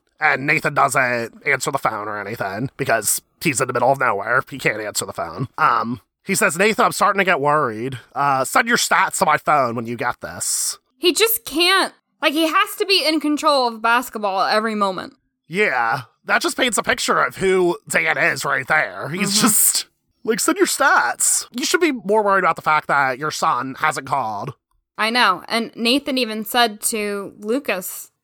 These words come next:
Speaker 2: and this was all part of the same conversation, he, he said,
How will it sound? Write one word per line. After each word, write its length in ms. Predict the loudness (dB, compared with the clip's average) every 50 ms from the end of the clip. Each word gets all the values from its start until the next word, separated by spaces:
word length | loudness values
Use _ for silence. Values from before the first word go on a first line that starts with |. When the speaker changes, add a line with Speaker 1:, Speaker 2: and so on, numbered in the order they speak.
| -8
Speaker 2:
and 120 | -4 -2 -2
this 160 | -2 -2 -4
was 140 | -6 -4 -2
all 240 | 0 2 2 2 0
part 300 | 2 4 4 4 4 2
of 100 | -2 -4
the 80 | -6
same 280 | -4 -4 -2 -4 -4 -2
conversation, 760 | 0 0 0 0 -2 -6 -4 -2 0 0 0 -2 -4 -6 -6
he, 180 | -6 -8 -8 -6
he 120 | -6 -4 -2
said, 340 | 0 2 2 2 2 -2